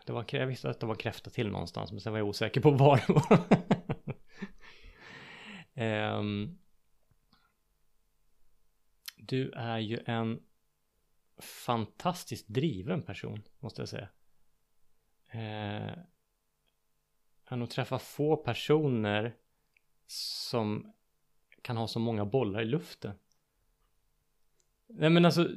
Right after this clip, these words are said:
på riktigt, du, du är, du fick, du tar dig för så mycket och, och löser det. Eh, jag menar, du driver... Du driver ett hunddagis på din tomt, har gjort.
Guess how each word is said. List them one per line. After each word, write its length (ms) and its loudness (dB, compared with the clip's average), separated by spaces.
på 80 0
riktigt, 360 0
du, 160 2
du 380 2
är, 600 2
du 400 -4
fick, 380 -6
du 120 2
tar 160 4
dig 80 4
för 300 6
så 120 0
mycket 260 -2
och, 180 0
och 100 0
löser 520 0
det. 120 -6
Eh, 40 -4
jag 240 -8
menar, 300 -2
du 200 -4
driver... 720 2
Du 100 -4
driver 260 2
ett 60 -8
hunddagis 720 0
på 60 -8
din 100 -4
tomt, 360 2
har 100 -2
gjort. 320 0